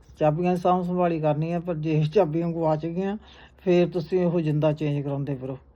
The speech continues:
ਤੇ ਜਿਹੜੇ ਬਜ਼ੁਰਗ ਆ, ਅਸੀਂ ਉਹਨਾਂ ਨੂੰ ਸਾਂਭ ਨਹੀਂ ਸਕਦੇ ਗੇ। ਅੱਜ ਕਿਉਂ ਤੋਂ ਇਹ ਇੰਨੇ ਬਿਰਧ ਆਸ਼ਰਮ ਬਣ ਗਏ,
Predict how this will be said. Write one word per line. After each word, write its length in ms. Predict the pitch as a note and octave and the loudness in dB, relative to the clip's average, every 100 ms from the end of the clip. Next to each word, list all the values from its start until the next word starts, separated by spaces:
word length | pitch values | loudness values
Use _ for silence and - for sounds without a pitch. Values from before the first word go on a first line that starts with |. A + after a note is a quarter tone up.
| _ - - - _ | _ -20 -20 -20 _
ਤੇ 120 | - D#3+ | -4 0
ਜਿਹੜੇ 200 | E3+ E3+ | 2 2
ਬਜ਼ੁਰਗ 500 | D3 D3 D#3 D#3+ D#3 | 0 2 2 2 0
ਆ, 180 | D#3+ D3+ - - - | -2 -4 -16 -16 -8
ਅਸੀਂ 180 | D3+ D#3+ | -6 -2
ਉਹਨਾਂ 320 | D3 D3+ D#3+ | -2 0 -2
ਨੂੰ 80 | D#3 | -4
ਸਾਂਭ 280 | D3+ C#3+ C#3 | -4 -6 -4
ਨਹੀਂ 100 | D#3 | -6
ਸਕਦੇ 380 | D3+ A#2+ C3 C3 | -8 -10 -12 -12
ਗੇ। 120 | C#3 - - - - - - - - - - - - | -16 -20 -20 -20 -20 -20 -20 -20 -20 -20 -20 -10 -2
ਅੱਜ 120 | E3+ D#3 | 0 -2
ਕਿਉਂ 320 | D3+ F3+ F#3 | 0 2 2
ਤੋਂ 180 | A3 G3+ | 2 0
ਇਹ 280 | E3+ F3 | 2 0
ਇੰਨੇ 180 | D#3+ D#3+ | 2 0
ਬਿਰਧ 300 | C#3+ D#3 D#3+ | 0 0 2
ਆਸ਼ਰਮ 400 | E3 D3+ - C#3+ | 2 2 -2 -4
ਬਣ 180 | C#3 C#3+ | -4 -6
ਗਏ, 160 | B2+ | -8